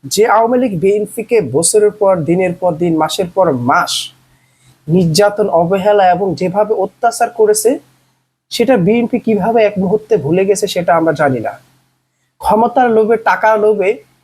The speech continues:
সবকিছু যেন অন্ধ হয়ে গিয়েছে। এবার আসেন, মূল ঘটনা কি? এই যে আজকে রাজধানীতে আওয়ামী লীগের ঝটিকা মিছিল, সেটা তারা করার সাহস পায়, কারণ তাদের বড় একটা সমর্থন আছে, সেটা হচ্ছে বিএনপি।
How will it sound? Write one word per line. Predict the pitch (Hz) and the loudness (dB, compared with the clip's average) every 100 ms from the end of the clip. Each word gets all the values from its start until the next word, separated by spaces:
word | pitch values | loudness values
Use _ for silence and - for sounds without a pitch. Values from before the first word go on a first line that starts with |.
| _ | _
সবকিছু | - - 208 - 208 | -6 -4 -4 -4 -4
যেন | 185 202 | -2 0
অন্ধ | 175 180 175 170 | 2 2 2 2
হয়ে | 135 123 | 2 0
গিয়েছে। | 117 113 107 - - _ _ _ _ _ _ _ _ _ | -2 -6 -6 -6 -10 _ _ _ _ _ _ _ _ _
এবার | 220 247 | 2 2
আসেন, | 202 175 208 254 - | 2 -2 -6 -8 -6
মূল | 165 226 | -4 -2
ঘটনা | 170 170 175 143 | -2 -4 -2 -4
কি? | 135 113 _ _ _ _ _ | -8 -18 _ _ _ _ _
এই | 214 | 0
যে | 254 | 2
আজকে | 254 - 233 | 2 0 2
রাজধানীতে | 190 185 226 233 226 240 254 - _ _ _ - | 2 2 -2 -2 0 -2 -2 -10 _ _ _ -2
আওয়ামী | 185 196 | 0 2
লীগের | 208 208 208 | 2 2 0
ঝটিকা | 165 170 185 196 | 0 -4 -2 -2
মিছিল, | 180 165 - 247 - _ _ _ _ _ _ | -2 -2 -4 -6 -10 _ _ _ _ _ _
সেটা | - 220 | -4 0
তারা | 226 214 | 2 0
করার | 220 208 214 - | 2 0 0 0
সাহস | 190 208 | 0 -2
পায়, | - 226 220 | -2 -4 -2
কারণ | 175 180 | -2 0
তাদের | 170 170 185 | 0 0 0
বড় | 160 160 | 0 2
একটা | 175 175 | 2 0
সমর্থন | 202 170 170 175 | -4 -4 -4 -4
আছে, | 202 214 | -4 -4
সেটা | 214 165 | -4 0
হচ্ছে | 165 170 269 | 0 0 -2
বিএনপি। | 170 143 151 135 - - | 0 0 0 0 -4 -12